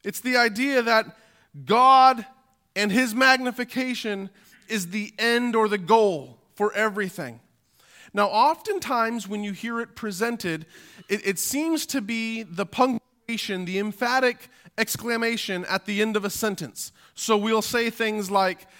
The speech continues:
"Salvation is by grace alone, through faith alone, in Christ alone, to the glory of God alone." And that's not wrong,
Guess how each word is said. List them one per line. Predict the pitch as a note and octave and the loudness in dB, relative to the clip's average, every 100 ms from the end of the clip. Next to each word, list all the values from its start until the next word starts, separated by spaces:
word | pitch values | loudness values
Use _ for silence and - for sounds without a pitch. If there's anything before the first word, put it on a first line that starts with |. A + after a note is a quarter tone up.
| _ | _
"Salvation | - G#3+ G#3 G#3+ A3+ - A3+ | 2 4 4 2 0 -2 -2
is | G#3+ E3 | -4 0
by | F#3+ | 0
grace | F3+ C#3+ C3+ F3+ A#3+ A3+ A#3 | -2 -8 -6 -2 0 -2 -2
alone, | A3+ A3+ A3 G#3+ G#3+ G#3 - - | 0 2 2 2 0 -2 -8 -20
through | - G#3 G#3 | -6 -2 -2
faith | - G#3+ A3+ G#3+ | 0 0 0 0
alone, | A3 G3+ G#3+ G#3 G#3 G3+ G#3 | -2 0 2 2 0 -2 0
in | A3 A#3 | 0 0
Christ | - A#3+ A#3 - A3 | -2 0 0 -2 -6
alone, | G#3+ G#3+ A3 A3 G#3+ | 0 2 2 0 -2
to | G#3 A#3 | -4 0
the | A3 | 0
glory | F3+ G#3+ A3 G#3 | 4 4 6 4
of | G3+ F3+ | 0 -2
God | F#3 D#3+ | -2 -2
alone." | C3 A2+ D2+ _ _ _ _ _ - | -6 -12 -14 _ _ _ _ _ -8
And | A#3+ | -4
that's | A3+ - | -2 0
not | A3 G#3 E3+ F#3+ | 0 0 -2 0
wrong, | B3 F3 | 0 0